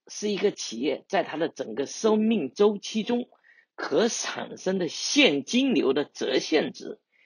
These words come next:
也就是说，这个企业在未来的生命周期中能赚多少钱，然后呢，把它折现，折成现在的价值。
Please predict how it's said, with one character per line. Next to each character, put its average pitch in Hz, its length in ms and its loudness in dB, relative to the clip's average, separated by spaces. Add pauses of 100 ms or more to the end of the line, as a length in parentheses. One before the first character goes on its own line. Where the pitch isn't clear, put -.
(220)
也 143 160 4
就 240 200 6
是 - 60 0
说， - 300 0
这 208 80 0
个 180 100 6
企 - 240 -4
业 127 220 2 (240)
在 160 160 8
未 247 240 4
来 110 260 0 (560)
的 131 300 2 (360)
生 - 300 2
命 226 160 0
周 190 140 2
期 180 160 -8
中 185 240 -6 (240)
能 151 200 -2
赚 190 300 -2
多 160 180 0
少 175 160 -2
钱， - 360 -12 (160)
然 123 260 -4
后 233 200 2
呢， 165 120 0
把 - 180 -2
它 156 140 0
折 131 300 0
现， 262 320 0 (160)
折 269 160 -6
成 - 160 -6
现 311 340 0
在 - 80 -2
的 - 100 -8
价 - 240 -2
值。 - 280 -16